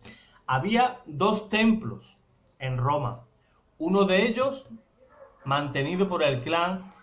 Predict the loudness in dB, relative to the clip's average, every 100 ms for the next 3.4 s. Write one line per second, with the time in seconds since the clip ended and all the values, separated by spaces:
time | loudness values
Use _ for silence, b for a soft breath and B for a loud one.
0 | _ -6 -2 0 -2 4 4 4 0 -4
1 | -2 0 0 -4 -14 -12 -8 -6 -4 -2
2 | -2 -4 0 2 2 -2 -2 0 2 2
3 | 2 0 -2 -4